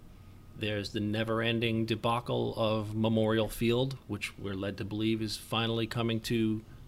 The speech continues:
some sort of a resolution. There are federal lawsuits regarding sewage infiltration.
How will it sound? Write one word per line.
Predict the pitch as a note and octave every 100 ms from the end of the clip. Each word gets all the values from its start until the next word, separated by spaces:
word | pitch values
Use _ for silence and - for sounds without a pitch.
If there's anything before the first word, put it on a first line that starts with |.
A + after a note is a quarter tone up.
| - -
some | - A#2+ G#2+
sort | G#2+ B2 A2+
of | A#2
a |
resolution. | A#2 A#2 A#2 B2 B2 - B2+
There | A#2+ G2
are | G2
federal | - A2+ A2 G#2
lawsuits | G2+ A2+ A#2 C3 A#2+ -
regarding | G#2+ G2+ G#2 G2+ G2+ - - -
sewage | - C3+ C3+ B2+
infiltration. | C3 C3 D3+ E3 - C3 B2+ - B2+ B2